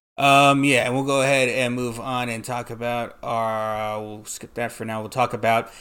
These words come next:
the match for the Raw Women's Championship, Bianca Belair versus, speaking of Bray Wyatt and Uncle Howdy, Alexa Bliss. Um, this is an interesting one that I think could go either way, but I think the way they're building up Alexa Bliss here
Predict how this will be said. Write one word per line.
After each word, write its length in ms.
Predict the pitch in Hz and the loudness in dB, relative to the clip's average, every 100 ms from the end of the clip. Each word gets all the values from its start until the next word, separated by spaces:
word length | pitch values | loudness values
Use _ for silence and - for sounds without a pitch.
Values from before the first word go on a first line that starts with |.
| - - - | -20 -16 -6
the 80 | 123 | 2
match 300 | 165 190 - | 4 4 2
for 80 | |
the 180 | 160 135 | 0 0
Raw 380 | 127 127 160 160 | 2 6 6 8
Women's 400 | 156 156 139 123 | 6 2 0 -4
Championship, 600 | - 160 151 156 175 135 | -4 -4 -4 -4 -4 -2
Bianca 440 | 120 135 147 143 | 0 2 2 0
Belair 760 | 123 135 127 120 135 156 185 160 | 0 2 2 2 4 4 4 2
versus, 760 | 123 110 120 220 - 123 170 180 | -6 -4 4 4 4 2 0 0
speaking 540 | - - - 131 131 | -4 -4 -6 -6 -4
of 80 | 123 | -4
Bray 240 | 117 127 120 | 2 4 4
Wyatt 400 | 113 123 151 180 | 4 6 6 2
and 140 | 117 | -2
Uncle 220 | 117 113 | -4 -2
Howdy, 440 | 110 131 139 165 175 - - - _ - | 4 4 4 0 -4 -18 -20 -20 _ -4
Alexa 560 | 117 113 151 196 - 131 | -2 2 0 0 0 0
Bliss. 880 | 98 101 123 190 - - - - - - - - - | 0 -4 0 2 0 -6 -8 -10 -14 -20 -18 -18 -12
Um, 720 | - 113 117 120 120 120 123 - _ _ - - | 2 6 6 6 2 -4 -6 -12 _ _ -18 -4
this 220 | 147 196 | 0 2
is 220 | 226 202 | 2 2
an 140 | 190 185 | 2 2
interesting 560 | 180 196 185 190 180 | 0 0 0 2 0
one 180 | 170 175 | 2 0
that 140 | 165 156 | 0 -2
I 80 | |
think 260 | 156 175 - | 0 -2 -2
could 160 | 151 131 | -4 0
go 280 | 143 143 | 2 2
either 540 | 131 - 147 170 147 127 | 0 -6 -6 -2 0 0
way, 640 | 117 120 135 180 185 127 | 0 -2 2 6 8 6
but 200 | 117 120 | 2 0
I 60 | 120 | 0
think 200 | 160 156 | -2 -2
the 100 | 135 | -2
way 380 | 120 131 143 156 | 0 0 2 2
they're 260 | 135 127 | 2 0
building 540 | 113 110 123 131 127 117 | 0 -2 -2 -2 -2 -4
up 260 | 110 131 | -4 -4
Alexa 500 | 113 117 117 - 113 | -2 0 -2 -2 -6
Bliss 380 | 95 117 131 - | -4 -4 -4 -4
here 440 | 120 98 95 95 | -6 -4 -4 -6